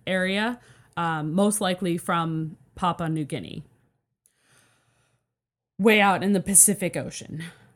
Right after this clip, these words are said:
Now it's grown in a hundred thirty-five countries.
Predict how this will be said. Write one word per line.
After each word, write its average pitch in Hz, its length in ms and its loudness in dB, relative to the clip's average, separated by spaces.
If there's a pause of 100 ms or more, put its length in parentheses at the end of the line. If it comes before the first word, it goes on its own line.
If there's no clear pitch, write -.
(840)
Now 214 240 8
it's 254 140 4
grown 208 240 4
in 202 100 2
a 208 40 2
hundred 196 320 2
thirty-five 170 420 0
countries. 175 880 0